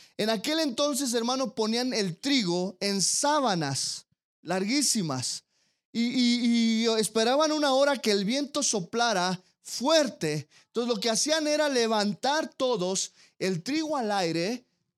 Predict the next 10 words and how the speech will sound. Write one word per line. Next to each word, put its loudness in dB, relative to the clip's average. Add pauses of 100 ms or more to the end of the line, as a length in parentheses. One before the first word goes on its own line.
(120)
pa-, -4
para -2
que 0
al 0
momento -2
que -4
pasara -2
el, -4
el -2
aire, -2